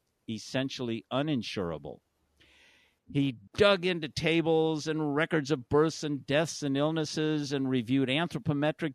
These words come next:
data, including stuff on lung size, and he looked at race crossing, and he came to the conclusion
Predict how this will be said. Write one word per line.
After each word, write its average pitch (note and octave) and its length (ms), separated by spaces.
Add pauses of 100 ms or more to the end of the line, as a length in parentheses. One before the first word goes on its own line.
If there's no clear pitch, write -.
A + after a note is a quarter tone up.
data, D3 600
including C#3+ 460
stuff - 340
on A2 240
lung D3+ 220
size, C#3+ 680
and G#2 200 (340)
he C#3+ 140
looked C3 280
at C#3 140
race C3+ 480
crossing, C3 800
and A#2 140
he A2 100
came D3+ 260
to C#3+ 80
the B2+ 140
conclusion C#3 800